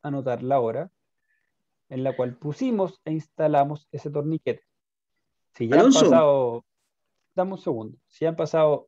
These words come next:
Speaker 1: seis horas de, o siete horas desde que llega a la clínica es, con, con ese torniquete, probablemente no va a haber ningún esfuerzo de salvar esa extremidad y probablemente, eh, lo que se va a hacer es que se va a amputar esa extremidad.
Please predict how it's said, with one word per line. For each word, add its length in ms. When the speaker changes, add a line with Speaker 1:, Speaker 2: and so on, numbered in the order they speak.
Speaker 1:
seis 580
horas 380
de, 180
o 120
siete 300
horas 280
desde 260
que 240
llega 600
a 260
la 120
clínica 800
es, 200
con, 260
con 200
ese 120
torniquete, 520
probablemente 680
no 160
va 60
a 40
haber 160
ningún 500
esfuerzo 540
de 100
salvar 320
esa 160
extremidad 560
y 100
probablemente, 880
eh, 800
lo 260
que 100
se 140
va 80
a 40
hacer 180
es 100
que 120
se 100
va 60
a 20
amputar 340
esa 160
extremidad. 380